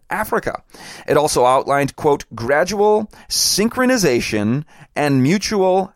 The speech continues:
adaptation between different member states' individual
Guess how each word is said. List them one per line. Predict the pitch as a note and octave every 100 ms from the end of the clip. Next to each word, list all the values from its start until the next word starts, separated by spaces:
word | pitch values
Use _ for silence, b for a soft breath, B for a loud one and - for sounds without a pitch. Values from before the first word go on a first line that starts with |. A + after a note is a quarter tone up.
| _ -
adaptation | D3+ F#3 F#3+ F#3+ - F#3+ D#3+ G#2 F2+ G2 -
between | A#2+ C3+ D#3 D#3+
different | D3 D3+ C#3
member | B2+ A#2+ C#3
states' | - A2 A2+ - A#2 G#2+ -
individual | - D3+ D3+ C3 C3 A#2+ B2+ B2 B2 A#2+